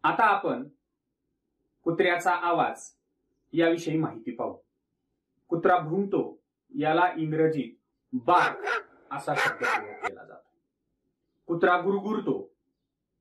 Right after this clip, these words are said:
त्यासाठी ग्राउल हा शब्द वापरला जातो. या ठिकाणी dogs sounds आहेत,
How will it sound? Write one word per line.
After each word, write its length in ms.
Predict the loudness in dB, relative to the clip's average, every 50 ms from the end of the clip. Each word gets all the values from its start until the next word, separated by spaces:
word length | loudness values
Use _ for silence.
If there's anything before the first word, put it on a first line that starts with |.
| _ _ _ -2
त्यासाठी 640 | 0 0 0 0 -2 -6 -4 -4 -6 -6 -6 -8 _ _ _ _ -12 -8 -2
ग्राउल 340 | 2 4 4 4 4 2 0
हा 180 | -6 -6 -6 -6
शब्द 240 | -6 -8 -10 -6 -6
वापरला 480 | -4 -4 -4 -6 -6 -8 -8 -6 -6 -6
जातो. 1160 | -4 -6 -6 -6 -6 -6 -6 -6 -8 -10 -10 -14 -18 -20 -20 _ _ _ _ _ -2 2 2
या 200 | 4 2 2 0
ठिकाणी 460 | -2 0 0 2 2 2 0 0 -2
dogs 440 | 0 2 4 4 2 2 -2 -10 -18 -20 _ _ _
sounds 640 | -10 -2 0 2 2 2 2 0 -6 -10 -16 -16 -10
आहेत, 340 | -6 -6 -4 -4 -6 -8 -10